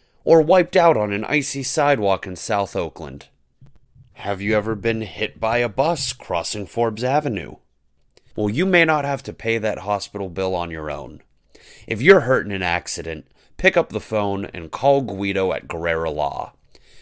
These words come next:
Guido Guerrera is a University of Pittsburgh Law School grad, Pitt football superfan, and experienced personal injury attorney who's licensed in Pennsylvania and Ohio. And it is one hundred percent free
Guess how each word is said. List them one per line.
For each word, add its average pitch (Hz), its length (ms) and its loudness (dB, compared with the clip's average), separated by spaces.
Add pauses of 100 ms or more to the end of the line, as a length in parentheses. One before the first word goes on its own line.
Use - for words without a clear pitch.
(200)
Guido 175 320 6
Guerrera 110 540 4
is 80 140 -6
a 85 60 -6
University 104 580 -4
of 78 120 -8
Pittsburgh 95 460 -6
Law 90 240 2
School 87 320 -6
grad, 85 460 -2 (360)
Pitt 151 220 0
football 123 400 0
superfan, 95 840 -6 (280)
and - 80 -12
experienced 104 840 -4
personal 113 480 -4
injury 92 340 -6
attorney 87 540 -8 (220)
who's 78 180 -10
licensed 98 680 -2
in 76 140 -14
Pennsylvania 85 720 -8
and 78 140 -6
Ohio. 76 640 -8 (400)
And 110 120 -2
it 139 120 4
is 107 160 0
one 107 260 -2
hundred 151 500 -4
percent - 480 -6
free 104 540 -2